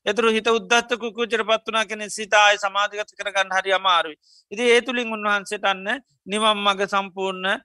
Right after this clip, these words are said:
අහිමිලා සුගති ලෝකයත් අහිමිලා උන්වහන්සේට තිරිසන් ලෝකෙ උපදින්න සිද්ධ වුණා. ඉතින් ඒ වගේ වුණේ මොකද අර අනවශ්‍ය ලෙස ඒක මනසක දැන් උන්වහන්සේ රැකපු සීලය ගැන කල්පනා කරා නම් ඒක වෙන්නේ නැහැ.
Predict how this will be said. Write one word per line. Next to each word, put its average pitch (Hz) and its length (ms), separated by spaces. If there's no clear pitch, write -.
අහිමිලා 196 580
සුගති 233 380
ලෝකයත් 208 500
අහිමිලා 190 340
උන්වහන්සේට 185 540
තිරිසන් 220 420
ලෝකෙ 208 280
උපදින්න 208 400
සිද්ධ 190 300
වුණා. 147 280
ඉතින් 220 200
ඒ 226 140
වගේ 240 340
වුණේ 233 220
මොකද 214 240
අර 202 140
අනවශ්‍ය 226 500
ලෙස 208 220
ඒක 208 320
මනසක 208 400
දැන් 196 200
උන්වහන්සේ 226 420
රැකපු 208 340
සීලය 254 380
ගැන 226 200
කල්පනා 208 560
කරා 185 260
නම් 226 200
ඒක 208 180
වෙන්නේ 202 400
නැහැ. 180 380